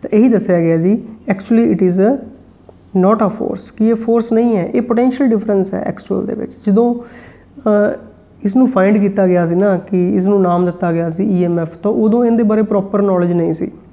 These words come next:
ਠੀਕ ਹੈ। ਤਾਂ ਇਸ ਤਰ੍ਹਾਂ ਲੱਗ ਰਿਹਾ ਸੀ ਜਿਵੇਂ ਸਰਕਟ ਨੂੰ ਡਰਾਈਵ ਕਰ ਰਹੀ ਹੈ, ਕਰੰਟ ਫਲੋ ਕਰਵਾ ਰਹੀ ਹੈ, ਇਲੈਕਟ੍ਰੋਨਸ ਨੂੰ ਫੋਰਸ ਲਗਾ ਰਹੀ ਹੈ, ਠੀਕ ਹੈ। ਤਾਂ ਇਲੈਕਟ੍ਰੋਮੋਟਿਵ ਫੋਰਸਿਸ ਦਾ ਨਾਮ ਰੱਖਿਆ ਗਿਆ ਸੀ। ਐਕਚੁਅਲ ਦੇ ਵਿੱਚ ਇਹ ਕੀ ਹੈ?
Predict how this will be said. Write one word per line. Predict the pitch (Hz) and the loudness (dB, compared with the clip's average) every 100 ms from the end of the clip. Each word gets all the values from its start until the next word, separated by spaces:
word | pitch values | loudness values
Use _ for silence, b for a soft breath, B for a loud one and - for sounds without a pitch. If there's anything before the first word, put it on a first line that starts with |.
| - - - | -20 -20 -8
ਠੀਕ | - 202 | -2 0
ਹੈ। | 190 190 B B B | -2 -4 B B B
ਤਾਂ | 233 | -2
ਇਸ | 226 | 0
ਤਰ੍ਹਾਂ | 240 247 | 2 2
ਲੱਗ | 202 175 | 2 0
ਰਿਹਾ | 180 | 0
ਸੀ | 196 | 0
ਜਿਵੇਂ | 196 196 196 | 2 2 2
ਸਰਕਟ | 196 185 180 185 | 0 -2 -2 0
ਨੂੰ | 190 185 | 0 0
ਡਰਾਈਵ | 175 170 175 | 0 0 0
ਕਰ | 170 | -2
ਰਹੀ | 165 170 170 | -2 -2 -2
ਹੈ, | 170 170 | -4 -6
ਕਰੰਟ | 160 185 180 175 | -4 -2 0 -2
ਫਲੋ | 180 180 | 0 0
ਕਰਵਾ | 180 175 165 | 0 -2 -2
ਰਹੀ | 160 160 170 | 0 0 -2
ਹੈ, | 165 165 | -2 -2
ਇਲੈਕਟ੍ਰੋਨਸ | 185 180 - 196 175 175 175 | -2 -2 -4 -2 0 -2 -2
ਨੂੰ | 185 | -2
ਫੋਰਸ | 180 196 190 190 | 0 0 0 0
ਲਗਾ | 185 170 170 | -2 0 0
ਰਹੀ | 170 180 | 0 0
ਹੈ, | 175 175 B B B - | -2 -4 B B B -4
ਠੀਕ | 196 | -2
ਹੈ। | 220 196 B B B | -2 -6 B B B
ਤਾਂ | 233 | 0
ਇਲੈਕਟ੍ਰੋਮੋਟਿਵ | 233 208 220 208 202 196 202 | 2 0 0 0 2 2 0
ਫੋਰਸਿਸ | 196 185 180 180 180 | -2 0 -2 -2 -2
ਦਾ | 180 | 0
ਨਾਮ | 170 160 | 2 0
ਰੱਖਿਆ | 156 - 156 | -2 -4 -4
ਗਿਆ | 160 | -2
ਸੀ। | 160 208 | -2 -2
ਐਕਚੁਅਲ | 208 196 - 240 | -4 -6 -2 0
ਦੇ | 226 | 2
ਵਿੱਚ | 208 208 | 0 0
ਇਹ | 202 | -2
ਕੀ | 196 180 175 | 0 0 2
ਹੈ? | 233 | 0